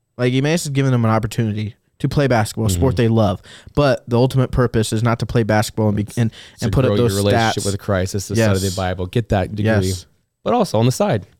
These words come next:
Speaker 2: hey, you get to play basketball,
Speaker 1: You
Speaker 2: you
Speaker 1: get to
Speaker 2: get to run
Speaker 1: play
Speaker 2: cross
Speaker 1: basketball,
Speaker 2: country,
Speaker 1: but
Speaker 2: you get to play
Speaker 1: most, yeah.
Speaker 2: volleyball, you get to play soccer. So
Speaker 1: You get to do all those things, but then you get to grow your relationship with Christ and learn more about the Bible.
Speaker 2: Mm-hmm.
Speaker 1: And that's what we want here. That's what we want here at Emmaus. And, I mean, I'm not trying to pitch it to you, but it's just,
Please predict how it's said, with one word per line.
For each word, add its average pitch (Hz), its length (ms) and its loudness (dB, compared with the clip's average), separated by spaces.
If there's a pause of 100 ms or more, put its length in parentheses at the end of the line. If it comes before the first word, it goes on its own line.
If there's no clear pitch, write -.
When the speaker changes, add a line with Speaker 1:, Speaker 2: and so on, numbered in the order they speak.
(100)
Speaker 2:
hey, 92 140 -6
you 90 40 -2
get 90 60 -2
to 87 60 -4
play 98 100 -2
basketball, 85 380 -6
Speaker 1:
You 113 80 -2
Speaker 2:
you 131 40 4
Speaker 1:
get - 0 -
to 135 60 4
Speaker 2:
get - 0 -
to - 20 0
run 110 80 2
Speaker 1:
play 139 180 2
Speaker 2:
cross 131 140 0
Speaker 1:
basketball, 107 220 -2
Speaker 2:
country, 110 200 -4 (140)
Speaker 1:
but 127 60 0
Speaker 2:
you 123 60 2
get 123 100 2
to 131 40 2
play 123 120 2
Speaker 1:
most, 113 80 0
yeah. 101 180 0
Speaker 2:
volleyball, 92 140 -10
you 92 60 -12
get 110 40 -10
to 107 80 -10
play 123 120 0
soccer. 92 580 -2
So 95 340 -2
Speaker 1:
You 123 100 -2
get 135 100 4
to 127 80 4
do 139 180 2
all 143 120 2
those 143 200 0
things, 139 400 0 (120)
but 117 120 -2
then 127 160 2
you 127 80 2
get 123 100 2
to 117 80 2
grow 117 460 2
your 117 100 -2
relationship 113 300 0
with 113 100 -2
Christ 110 540 -2
and 110 160 0
learn 107 160 2
more 104 120 -2
about 104 200 -6
the 104 80 -6
Bible. 92 240 2
Speaker 2:
Mm-hmm. 92 100 2
Speaker 1:
And 104 80 0
that's 135 160 0
what 170 100 2
we 151 80 2
want 135 200 2
here. 107 180 0 (380)
That's 127 140 0
what 151 80 2
we 147 60 2
want 139 220 2
here 127 160 4
at 123 60 2
Emmaus. 120 340 0
And, 117 180 -2
I 113 60 -4
mean, 120 180 0 (460)
I'm 156 60 -2
not 175 120 0
trying 170 220 2
to 131 40 -4
pitch 156 200 0
it 131 80 -4
to 127 80 0
you, 123 80 2
but 123 140 0
it's 123 100 -4
just, 139 160 -2